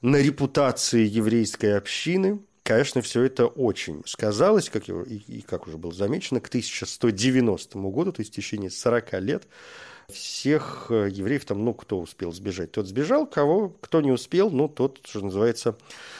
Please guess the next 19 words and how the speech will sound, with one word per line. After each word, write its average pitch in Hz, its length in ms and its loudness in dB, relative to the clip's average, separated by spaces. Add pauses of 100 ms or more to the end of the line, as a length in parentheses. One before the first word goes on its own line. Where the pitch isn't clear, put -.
(180)
со - 140 0
святыми 110 560 0
упокой. 104 540 -4
Более 120 440 4
того, - 300 -12 (280)
что - 260 0
до 139 140 2
тела 151 260 4
Уильяма, 87 480 2
его 98 340 2
эксгумировали, 143 840 2 (100)
перезахоронили 139 840 4
возле 143 280 2
кафедрального 131 680 2
собора. 113 600 -2
Сам 139 240 2
епископ 151 560 -2
де 131 60 -2
Турбевиль 123 680 -2